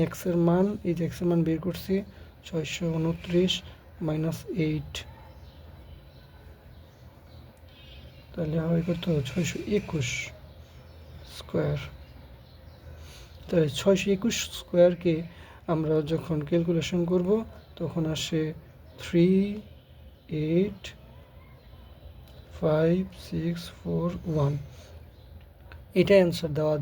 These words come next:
যায়। কিন্তু যদি আপনি হেক্টরে পরিবর্তন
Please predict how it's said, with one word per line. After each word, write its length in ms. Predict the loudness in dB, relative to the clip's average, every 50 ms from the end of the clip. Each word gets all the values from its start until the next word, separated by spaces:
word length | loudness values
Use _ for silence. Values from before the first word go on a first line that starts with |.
| 2 2
যায়। 200 | 2 2 2 -2 -6 -12 -16 -20 -20 -20 -20 -20 -20 -20 -20 -20 -20 -20 -20 -20 -20 -20 -20 -20 -20 -20 -20 -20 -20 -20 -20 -20 -20 -20 -20 -20 -20 -20 -18 -18 -18 -18 -16 -18 -18 -18 -18 -20 -20 -18 -18 -18 -18 -18 -18 -18 -18 -18 -16 -16 -18 -18 -20 -20 -18 -18 -18 -18 -20 -18 -8 0
কিন্তু 180 | 0 0 2 2 2
যদি 120 | 4 6 6 4
আপনি 140 | 4 2 0 0 0
হেক্টরে 380 | 0 0 0 0 -4 -2 -2 0 0
পরিবর্তন 360 | 2 2 2 0 -2 -2 0